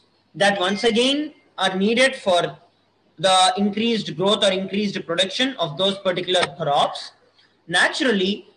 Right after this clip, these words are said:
the concentration level is so high that wherever this, uh, the waste, the animal waste gets mixed, it, it, the land becomes infertile and becomes too acidic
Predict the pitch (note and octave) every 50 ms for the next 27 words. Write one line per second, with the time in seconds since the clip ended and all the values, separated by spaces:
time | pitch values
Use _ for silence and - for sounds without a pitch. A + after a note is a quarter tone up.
0 | _ - F#3+ F#3+ F#3+ - G#3+ A#3+ D4 D4 - D#4 D#4 D4 C4 C4+ C4 C4 B3+ B3+
1 | A#3+ G3+ E3+ D3+ D3 D#3 F3+ G3 A3 F#3+ D3+ B2 - - _ _ _ _ _ -
2 | F3+ F3 F3 - - - G#3 G#3 A#3+ C4 A3+ - D#3+ D3 D3 D3+ D#3 - - _
3 | _ _ _ _ - G3 G3 - C#3+ C3 C#3+ D3+ D#3 F3 G#3+ B3 C4+ C#4+ D4+ D#4+
4 | E4+ F4+ D4+ A#3 C#4 C#4 - - - - - _ _ _ _ _ _ _ _ _
5 | _ _ _ _ _ _ _ _ _ _ _ _ _ _ _ _ - D#3+ E3 D#3+
6 | D#3+ D#3 C#3+ D#3+ G3 F#3 D#3 G#3+ B3 A#3+ G#3 - F3+ G3 F3+ G3 A3 B3 B3 A3+
7 | G#3 G3 G#3+ A3 G#3+ G#3+ - D3 F#3+ G3+ G3+ - - E3+ F3+ A#3+ A#3 E3+ D3+ -
8 | - - _ _ _ _ _ _ - F#3 G3 G3 A3+ A3 A3 - G3 G3 E3 D#3
9 | D#3+ G3+ G3 F3+ F#3 G3 A3+ C4 C#4 C4+ G#3 F3+ F#3 F#3 G3+ G3+ G#3+ A3 G#3 -
10 | - A#3 C#4 C4+ - G#3+ F3+ E3 D#3+ F3+ E3+ F3+ G3+ G3+ F#3+ E3+ E3 D#3 E3 D#3
11 | G3 G3 G3 G3 - - - A#3+ B3+ C#4 C4+ - - - - D3+ D3+ D3+ - E3+
12 | G3 G#3 G3 - -